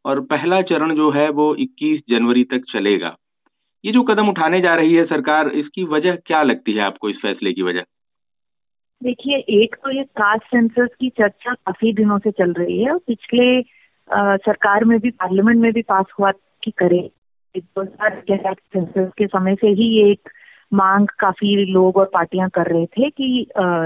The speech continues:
Speaker 2: जाति की जनगणना होनी चाहिए। उस समय क्या हुआ था कि दो हज़ार ग्यारह का सेंसस के बाद ये पार्लियामेंट में पारित हुई, तो अलग से सोशियो इकोनॉमिक कास्ट सेंसस करके एक सेंसस की गई थी। लेकिन उससे, अ, फिर बाद में ये बोला गया कि जाति का डेटा जो है, जिस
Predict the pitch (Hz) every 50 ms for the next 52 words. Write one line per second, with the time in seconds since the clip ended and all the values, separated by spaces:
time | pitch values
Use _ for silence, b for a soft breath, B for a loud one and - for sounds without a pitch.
0 | 160 160 190 - _ - 185 180 180 - 202 196 - 208 202 196 196 190 185 -
1 | 175 170 170 170 170 170 180 185 185 175 175 170 165 165 156 - 151 135 135 131
2 | 135 - _ _ _ _ _ _ _ _ _ - - 233 220 - - 254 254 262
3 | 269 262 269 254 240 240 240 233 233 - 254 285 294 302 269 226 214 208 202 220
4 | 214 208 214 208 214 208 - 220 208 - 202 196 - 208 202 - - 226 196 185
5 | 175 165 175 196 208 - 226 226 233 220 - 214 190 196 202 202 202 202 202 208
6 | 208 208 196 202 190 190 196 196 - - 240 302 403 453 - 320 294 - - 208
7 | 208 220 254 269 - _ 277 277 269 - 240 220 - - 240 220 220 - 208 214
8 | 208 208 214 - - 196 190 190 - - 196 180 175 - 196 190 _ - 185 -
9 | - 233 233 233 226 _ - 196 175 175 - 196 190 - _ 208 208 202 180 156
10 | 151 147 - - 262 330 440 b b b b b b b b b b - 220 226
11 | 226 - 285 294 294 320 262 - - 240 220 - - - 269 269 277 277 285 294
12 | - - - - 214 214 208 196 - - 247 233 202 214 190 190 196 226 240 240
13 | 226 220 226 208 214 202 202 196 196 220 220 247 - 285 277 220 - 202 185 190
14 | - - 233 220 - 240 233 226 190 202 196 196 - 233 233 220 226 214 208 214
15 | 226 226 - 214